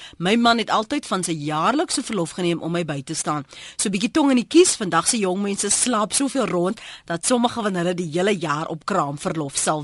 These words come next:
wees. Elmien sê, ek is nie heeltemal seker nie, maar in Swede word agt maande verlof aan die ma gegee en vier maande aan die ma.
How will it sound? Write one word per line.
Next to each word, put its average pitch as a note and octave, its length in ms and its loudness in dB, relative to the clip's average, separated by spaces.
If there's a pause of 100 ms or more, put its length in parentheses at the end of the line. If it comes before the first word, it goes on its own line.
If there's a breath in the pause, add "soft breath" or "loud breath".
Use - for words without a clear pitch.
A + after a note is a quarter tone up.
wees. - 300 -4 (500 loud breath)
Elmien C#4 480 6
sê, D4 480 2
ek D4 80 0
is D#4 80 0
nie E4+ 160 8
heeltemal C4 320 2
seker D4 480 2
nie, B3 240 4
maar G#3 400 4
in A3 100 2
Swede B3 760 4 (280 loud breath)
word G#3 300 -2
agt A#3+ 320 0
maande F#3+ 320 0
verlof F3+ 400 -2
aan F3+ 160 0
die F3 80 0
ma D#3+ 240 2
gegee D4 400 0 (320 loud breath)
en G3 160 -2
vier D4+ 580 8
maande D#3+ 480 0
aan D#3+ 300 0
die D#3 340 -2
ma. D#3 600 -2